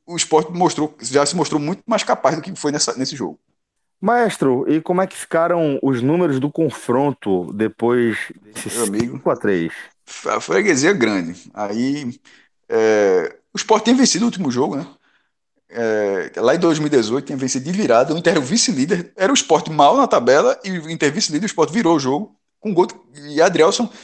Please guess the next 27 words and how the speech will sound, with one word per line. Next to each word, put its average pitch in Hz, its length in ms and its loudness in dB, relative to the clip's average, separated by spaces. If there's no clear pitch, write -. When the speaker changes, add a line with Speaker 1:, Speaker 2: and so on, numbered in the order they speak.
Speaker 1:
que 170 140 -8
o 170 40 -4
Sport 160 220 0
tava 156 140 4
sem 202 160 2
a 302 80 6
zaga 151 240 2
naquele 160 280 0
jogo, 139 460 -4
aí 139 220 0
Adrielson 143 360 2
apareceu 226 460 2
naquele 262 340 0
jogo, 165 220 -2
inclusive, 139 460 -8
e - 20 -10
fez 180 220 -6
um 156 80 -6
gol 143 100 -6
de 143 60 -14
cabeça, 127 400 -6
e 127 100 -4
depois 135 280 -2
vira 139 220 2
no 147 80 -8
final 135 280 0
com 139 580 -10